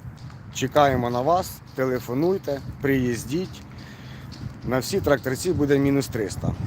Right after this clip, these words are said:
Зараз я вам покажу, що у нас на майданчику є по наявності. І хто обрав, телефонуйте. Так, Шифен двісті сороковий, їх є три штучки.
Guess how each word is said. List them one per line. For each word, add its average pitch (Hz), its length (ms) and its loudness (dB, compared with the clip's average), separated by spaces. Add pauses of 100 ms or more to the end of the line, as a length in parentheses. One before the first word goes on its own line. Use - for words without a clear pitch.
(160)
Зараз 151 400 6
я 139 100 2
вам 139 120 0
покажу, 131 580 2
що 143 220 2
у 131 120 2
нас 120 340 -2 (100)
на 123 120 0
майданчику 170 640 2
є 170 140 6
по 156 140 0
наявності. 151 760 2 (960)
І 214 220 4
хто 170 480 6 (260)
обрав, 196 420 6
телефонуйте. 120 760 0 (1900)
Так, 127 220 2
Шифен 147 400 2
двісті 143 280 -2
сороковий, 208 680 4 (520)
їх 147 260 -4
є 151 120 4
три 143 260 -2
штучки. 139 580 -2